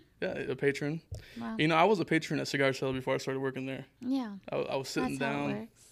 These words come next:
Speaker 1: at the bar. I was like, you know, I was talking about, um, cigars, and they're like, "Wow, you know, you wanna work here?"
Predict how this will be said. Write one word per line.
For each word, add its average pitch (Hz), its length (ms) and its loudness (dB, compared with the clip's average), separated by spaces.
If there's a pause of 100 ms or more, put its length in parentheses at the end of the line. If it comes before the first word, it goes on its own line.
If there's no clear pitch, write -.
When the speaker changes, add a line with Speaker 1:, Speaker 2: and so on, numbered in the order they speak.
(160)
Speaker 1:
at 127 120 -12
the 147 40 -14
bar. 135 380 -4 (720)
I - 20 -8
was 135 100 -8
like, 127 120 -8 (200)
you - 60 -8
know, 135 80 -4
I - 40 -4
was 123 80 -6
talking - 240 -6
about, 131 180 -6 (280)
um, 135 300 -12
cigars, 143 800 -2
and - 840 -16
they're 151 60 -6
like, 127 160 -4
"Wow, 135 300 -2 (260)
you 139 80 -10
know, 139 200 -10 (440)
you 143 80 -10
wanna 139 120 -4
work 147 200 -2
here?" 170 260 -4